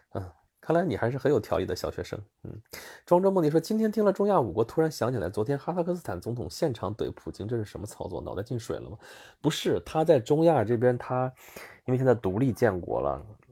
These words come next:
他的这个地缘政治的考虑跟以前是不一样的。以前在苏联的框架之内，他不用考虑对外的关系。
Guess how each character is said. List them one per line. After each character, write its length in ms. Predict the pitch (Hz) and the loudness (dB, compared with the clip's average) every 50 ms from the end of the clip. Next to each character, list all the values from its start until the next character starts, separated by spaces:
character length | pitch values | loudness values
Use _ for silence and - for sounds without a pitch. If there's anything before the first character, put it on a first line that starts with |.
| - - | -18 -12
他 200 | - - 113 117 | -2 0 2 2
的 320 | 107 95 90 82 76 71 82 | 4 2 2 2 0 -2 -6
这 60 | 98 | -8
个 80 | 101 92 | -8 -8
地 180 | - - 113 101 | -6 -4 -2 -2
缘 240 | 95 90 92 95 | -2 -2 -2 -2
政 180 | 95 107 107 98 | -4 -4 -4 -4
治 80 | 95 92 | -4 -4
的 80 | 85 85 | -6 -6
考 280 | - - - - - 64 | -8 -4 -4 -4 -4 -4
虑 160 | 80 87 65 | -6 -8 -6
跟 180 | - - 101 98 | -4 -4 -4 -6
以 100 | 76 - | -6 -10
前 240 | - - - - - | -12 -14 -12 -12 -12
是 100 | - - | -12 -10
不 100 | - 69 | -10 -8
一 80 | 67 71 | -4 -4
样 180 | 85 69 67 | -2 -4 -4
的。 60 | 65 | -6
以 80 | 65 67 | -10 -10
前 200 | - - 95 98 | -8 -8 -6 -2
在 140 | 101 104 101 | -2 -2 -4
苏 180 | - - 113 | -2 -2 -2
联 160 | 107 95 87 90 | 0 0 0 -2
的 80 | 95 | -4
框 200 | - - 98 92 | -6 -6 -6 -4
架 140 | 95 92 85 | -2 -4 -4
之 140 | - - 92 | -6 -8 -10
内， 200 | 90 92 82 - | -8 -8 -8 -8
他 120 | - 101 | -8 -10
不 120 | - - 113 | -8 -6 -6
用 100 | 107 95 | -6 -6
考 160 | - - - | -6 -8 -10
虑 100 | - 90 - | -10 -10 -8
对 120 | - 98 | -6 -4
外 140 | 98 95 82 | -4 -4 -4
的 60 | 87 | -6
关 240 | - - 107 113 113 | -8 -6 -6 -6 -6
系。 200 | - - - | -8 -12 -14